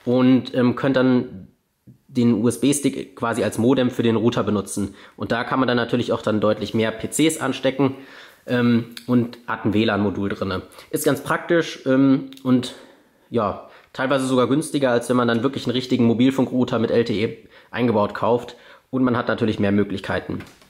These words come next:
Generell funktionieren auch viele andere Router. Ähm, dafür guckt ihr am besten einfach mal bei Google, gebt einfach den Modellnamen hier von dem Stick ein,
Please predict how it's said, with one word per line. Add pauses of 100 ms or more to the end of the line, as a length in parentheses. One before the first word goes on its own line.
(580)
Generell
funktionieren
auch
viele
andere
Router. (280)
Ähm, (560)
dafür
guckt
ihr
am
besten
einfach
mal
bei
Google, (240)
gebt
einfach
den
Modellnamen
hier
von
dem
Stick
ein,